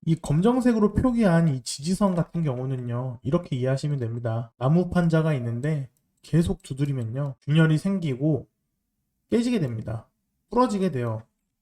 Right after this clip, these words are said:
한마디로 이런 지지선 같은 경우도 여러 번 두드리면 뚫리게 됩니다. 보통 이제 저는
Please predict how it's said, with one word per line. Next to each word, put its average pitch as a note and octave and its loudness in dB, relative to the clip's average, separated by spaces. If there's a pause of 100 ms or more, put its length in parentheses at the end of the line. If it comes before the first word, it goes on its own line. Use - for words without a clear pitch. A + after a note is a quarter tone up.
(240)
한마디로 E3+ -2
이런 C3+ -2
지지선 F3+ -6
같은 G#3 -4
경우도 C3 -4 (420)
여러 B2+ -2
번 F#3+ 0
두드리면 C#3 -6 (1040)
뚫리게 A3 -4
됩니다. A#2 -8 (340)
보통 G3 2
이제 E3+ 2
저는 D3+ -4